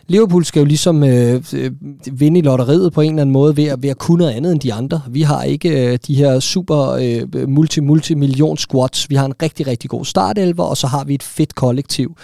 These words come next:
Og, og, og det kan bringe os så langt. Og det er jo derfor, at vi sidder efter sådan en kamp her. Jeg gør i hvert fald personligt og tænker, det der, det var så kampafgørende situationer på en dag, hvor Liverpool mangler så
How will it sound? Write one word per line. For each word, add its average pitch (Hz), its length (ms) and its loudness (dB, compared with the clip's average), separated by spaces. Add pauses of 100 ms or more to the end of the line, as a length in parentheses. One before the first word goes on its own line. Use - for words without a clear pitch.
(380)
Og, 151 200 0
og, 151 140 -4
og - 120 -4
det 196 100 0
kan - 120 -2
bringe 156 260 0
os 160 80 0
så - 160 0
langt. - 360 -4 (420)
Og 143 60 0
det 160 60 4
er - 20 6
jo 151 120 2 (180)
derfor, - 240 -4
at 160 160 -4
vi 147 60 -2
sidder - 440 -2 (180)
efter 147 260 0
sådan 143 200 -2
en 131 40 0
kamp - 300 -4
her. 139 120 -2
Jeg 147 260 -2
gør 143 140 0
i 131 60 0
hvert 135 180 -4
fald 143 120 -10
personligt 151 460 -4
og 127 80 -6
tænker, 127 320 -4 (200)
det 214 160 -2
der, 185 160 -2 (680)
det 180 160 2
var 160 260 0 (420)
så - 280 -2 (100)
kampafgørende 156 880 -4
situationer 151 640 -2
på 156 120 0
en 143 80 2
dag, 165 240 -2
hvor 151 160 2
Liverpool 147 480 2
mangler 143 340 -2 (420)
så - 460 0